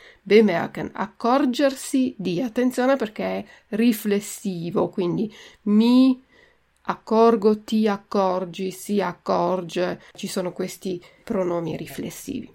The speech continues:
Decidere di entscheiden, ho deciso di studiare il giapponese. Ich habe mich entschieden,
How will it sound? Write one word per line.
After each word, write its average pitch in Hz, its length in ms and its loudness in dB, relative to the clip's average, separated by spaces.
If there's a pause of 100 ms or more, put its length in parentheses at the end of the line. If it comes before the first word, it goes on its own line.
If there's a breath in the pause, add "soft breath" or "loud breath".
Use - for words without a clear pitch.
(460 loud breath)
Decidere 247 1120 6
di 233 520 -2
entscheiden, 175 1000 -2
ho 208 120 4
deciso 208 840 0
di 240 460 0
studiare 196 640 -2
il 185 80 -6
giapponese. 180 680 -6
Ich 196 220 -6
habe 202 200 0
mich 190 300 -4
entschieden, 349 720 4